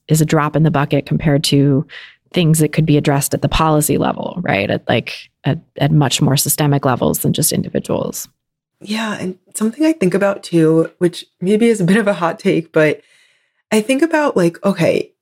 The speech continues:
Speaker 2: the concern for the environment is from a beautiful place and it is so valid. And we are part of the environment. Human beings are part of the environment. Or even if it's, like, a concern for animal rights, like, we are animals too at, at our core.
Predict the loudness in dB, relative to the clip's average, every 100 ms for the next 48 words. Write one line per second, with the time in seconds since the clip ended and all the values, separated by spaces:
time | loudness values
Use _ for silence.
0 | -2 2 4 2 0 _ 0 2 2 0
1 | 2 2 4 4 2 2 0 0 -2 0
2 | 0 2 2 2 2 0 0 0 0 -2
3 | -4 -2 0 0 -2 0 0 2 0 2
4 | 2 0 -4 -16 -20 _ _ 0 0 0
5 | 0 -2 -6 -20 -20 _ -4 2 4 4
6 | 2 0 0 0 2 2 2 2 0 -2
7 | -6 -2 2 4 4 4 4 4 2 2
8 | 0 2 2 2 2 0 0 0 -2 -2
9 | 0 2 2 2 0 0 0 -2 -6 -4
10 | 0 0 0 0 0 2 2 0 -2 0
11 | 2 4 2 0 0 2 0 -2 -6 0
12 | 2 4 2 -2 -4 -4 -2 -2 -2 0
13 | 2 4 4 0